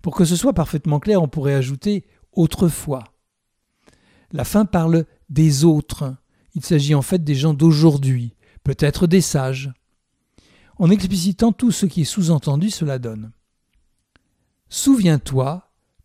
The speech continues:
comment, autrefois, les anciens se sont comportés. Considère comment les sages se comportent aujourd'hui.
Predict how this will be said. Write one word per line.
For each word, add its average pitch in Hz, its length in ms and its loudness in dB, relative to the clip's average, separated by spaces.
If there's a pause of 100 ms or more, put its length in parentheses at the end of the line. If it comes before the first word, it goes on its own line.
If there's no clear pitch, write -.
(120)
comment, 160 560 2 (340)
autrefois, 156 880 0 (480)
les 147 220 0
anciens 147 340 0
se 190 120 -2
sont 160 200 -4
comportés. 127 800 -10 (880)
Considère 196 880 0 (360)
comment 139 280 0
les 135 120 0
sages 175 340 -4
se - 120 -4
comportent 151 520 -4
aujourd'hui. 117 580 -12